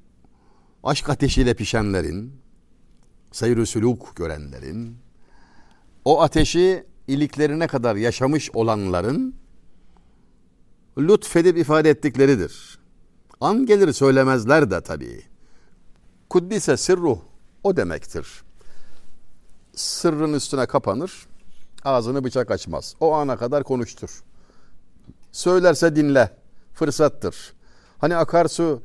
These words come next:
giderken köpürür, çağlar mağlar filan, sonra denize ulaşınca sesi keser ya. "Cuğlar erdiler deryaya, hamuş oldular." diyor.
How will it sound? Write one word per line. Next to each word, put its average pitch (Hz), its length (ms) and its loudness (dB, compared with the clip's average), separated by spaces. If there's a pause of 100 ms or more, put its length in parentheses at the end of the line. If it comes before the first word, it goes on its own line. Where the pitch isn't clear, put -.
(140)
giderken 147 520 2
köpürür, 147 480 0
çağlar 143 420 6
mağlar 135 400 0
filan, 123 240 -6
sonra 147 280 0
denize 139 260 2
ulaşınca 113 500 -2
sesi 113 240 -6
keser 120 320 -2
ya. 80 220 -6 (1500)
"Cuğlar 101 380 0
erdiler 92 540 -2
deryaya, 87 500 -2
hamuş 90 400 -6
oldular." 76 460 -8
diyor. 62 220 -14